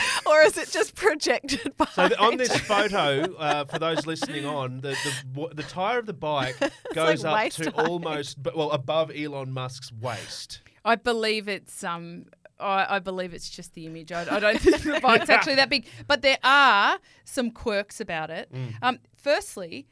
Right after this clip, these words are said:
Speaker 3: they reckon that the e-bike industry by the end of twenty twenty-five is going to be worth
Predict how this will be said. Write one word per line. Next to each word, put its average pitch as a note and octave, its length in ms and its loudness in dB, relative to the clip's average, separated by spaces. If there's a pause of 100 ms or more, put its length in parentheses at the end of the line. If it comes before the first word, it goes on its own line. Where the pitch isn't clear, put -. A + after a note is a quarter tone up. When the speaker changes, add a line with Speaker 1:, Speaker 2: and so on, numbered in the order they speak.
(100)
Speaker 3:
they A#3 200 0
reckon A#3 640 -8
that - 160 -8
the G#3 200 -16
e-bike A3 680 -6
industry G#3 760 -14 (500)
by G#3+ 220 -2
the A3 120 -8
end A3 120 -8
of A#3+ 100 -16
twenty A3+ 300 -10
twenty-five F3+ 840 -12 (360)
is G3+ 220 -12
going B3+ 380 -12
to D#4 100 -20
be C#4 160 -14
worth A3 560 -18